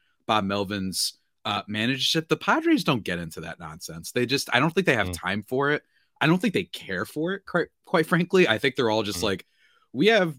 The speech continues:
Speaker 1: Tatis, and he was a consistent unwritten rule breaker for years," and
Speaker 2: Right.
Speaker 1: all this stuff. So they're, I think they're just like, "You know what?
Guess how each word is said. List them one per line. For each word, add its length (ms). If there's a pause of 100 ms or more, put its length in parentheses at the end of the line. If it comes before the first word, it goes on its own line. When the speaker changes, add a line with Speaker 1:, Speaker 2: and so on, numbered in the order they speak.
Speaker 1:
Tatis, 680
and 520
he 260
was 240
a 60
consistent 640
unwritten 480
rule 180
breaker 400
for 160
years," 540 (340)
and 120
Speaker 2:
Right. 60
Speaker 1:
all 120
this 200
stuff. 240
So 160
they're, 240
I 60
think 220
they're 160
just 180
like, 160
"You 80
know 100
what? 220